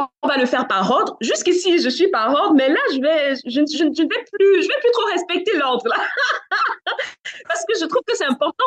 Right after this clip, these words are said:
quand même de mentionner l'erreur que je vais, que je vais vous mentionner là, dont je vais vous parler. Euh, l'erreur numéro trois, selon moi, c'est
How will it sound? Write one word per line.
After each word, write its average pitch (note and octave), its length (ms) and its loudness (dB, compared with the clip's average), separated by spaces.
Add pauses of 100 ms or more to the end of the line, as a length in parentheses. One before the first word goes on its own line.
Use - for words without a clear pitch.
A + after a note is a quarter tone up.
quand C4 80 -4
même C4+ 180 0
de A#3+ 140 -2
mentionner C4 440 -4
l'erreur B3+ 380 0
que B3 80 -12
je G#3 160 -16
vais, G#3+ 220 -20 (400)
que D4 80 -10
je B3 40 -6
vais C4+ 140 2
vous B3+ 80 -8
mentionner G3 680 -10
là, G#3+ 140 -2 (320)
dont C4+ 120 4
je A3+ 140 0
vais A3 140 0
vous A3 120 -6 (100)
parler. F#3+ 360 -4 (500)
Euh, E3 160 -2
l'erreur F#4 300 2
numéro B3+ 300 4
trois, E4+ 380 -4
selon A3 400 -4
moi, G#3+ 360 -4 (760)
c'est D4 440 0